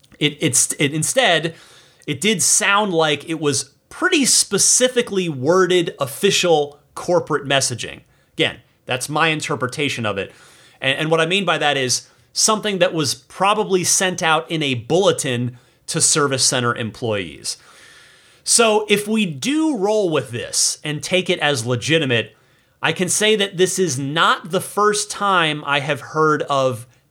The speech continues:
steering yokes with premature wear and tear. Apparently, this is happening to a lot of people with pretty low mileage on their new S or new X.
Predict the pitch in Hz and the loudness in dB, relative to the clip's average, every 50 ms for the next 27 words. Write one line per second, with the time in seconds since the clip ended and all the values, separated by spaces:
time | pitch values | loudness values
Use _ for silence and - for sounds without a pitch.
0 | _ _ - - - - - 202 226 220 208 190 160 147 143 139 135 135 135 127 | _ _ -8 -4 -4 -2 2 2 4 4 4 2 2 2 4 4 4 4 2 0
1 | - - - - - _ _ _ _ _ - - 135 143 135 - - - - - | -4 -4 -4 -6 -10 _ _ _ _ _ -10 -4 -4 -4 -4 -4 -12 -12 -2 0
2 | 190 196 190 185 175 165 - - - 170 165 156 151 147 139 135 135 131 123 113 | 2 4 4 4 2 0 0 0 2 2 4 4 4 4 2 0 0 -4 -6 -2
3 | 117 135 135 135 131 123 113 113 110 - - 151 143 120 98 73 - - _ _ | 2 4 4 6 4 4 2 0 -4 -2 0 2 2 2 2 0 -6 -10 _ _
4 | _ _ _ _ _ _ _ _ _ _ _ _ _ _ _ - - 123 - 190 | _ _ _ _ _ _ _ _ _ _ _ _ _ _ _ -10 -10 -8 -4 0
5 | 208 240 262 247 226 220 202 175 180 185 - - - - 185 233 247 190 - - | 0 0 0 0 0 0 0 2 2 2 0 0 -2 -2 -2 -2 0 0 -2 -2
6 | - 214 214 208 202 165 147 147 151 - - 165 151 139 123 127 160 185 185 175 | 0 -2 -2 0 -2 -2 -2 -2 -4 -4 -2 -2 0 0 0 0 2 2 2 0
7 | 170 - - 202 190 - 165 147 135 160 165 - - - - - - - - _ | -2 -4 -4 -4 -2 2 2 4 4 2 0 -2 -14 -20 -20 -20 -20 -20 -18 _
8 | - 170 175 165 - - _ - - - 254 349 440 381 254 202 156 143 160 196 | 0 0 0 0 -2 -12 _ -16 -8 -2 0 2 2 2 0 0 -2 0 2 2
9 | 240 254 214 165 147 156 175 208 220 180 135 101 82 - - - - - _ - | 2 2 0 0 0 2 2 4 4 2 2 0 -4 -6 -8 -10 -10 -10 _ -2
10 | 143 160 170 175 175 156 156 151 147 139 131 123 120 117 127 147 151 156 147 139 | 0 2 2 2 2 2 2 2 4 2 2 0 -2 -4 -2 0 2 2 4 4
11 | 135 135 127 - - - 135 127 127 123 123 131 127 120 110 127 117 95 85 - | 2 2 2 0 -2 0 0 -2 0 0 0 0 0 0 0 -2 -4 -4 -6 -8
12 | - - - - | -8 -8 -10 -10